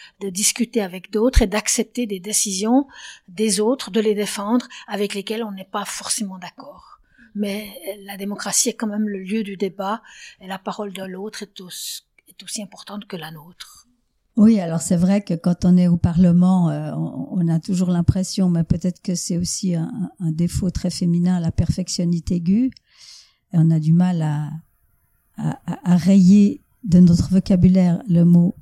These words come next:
Speaker 2: perfection, et toujours plus et toujours mieux, et cetera. Et, et c'est vrai que,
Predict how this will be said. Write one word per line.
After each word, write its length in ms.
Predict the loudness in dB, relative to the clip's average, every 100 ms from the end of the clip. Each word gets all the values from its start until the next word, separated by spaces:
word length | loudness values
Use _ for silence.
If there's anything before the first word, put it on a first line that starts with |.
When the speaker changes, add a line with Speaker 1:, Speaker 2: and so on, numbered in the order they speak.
| -2
Speaker 2:
perfection, 800 | 0 -2 -6 -4 2 4 6
et 120 | 4 2
toujours 400 | 2 4 4 4
plus 320 | 2 2 2
et 80 | -2
toujours 480 | 0 2 4 6
mieux, 400 | 6 8 8 6
et 60 | 4
cetera. 560 | 2 0 2 2 2 0
Et, 40 | -2 -16 -20 _ 2
et 80 |
c'est 160 | 4 6
vrai 260 | 6 6 4
que, 280 | 6 4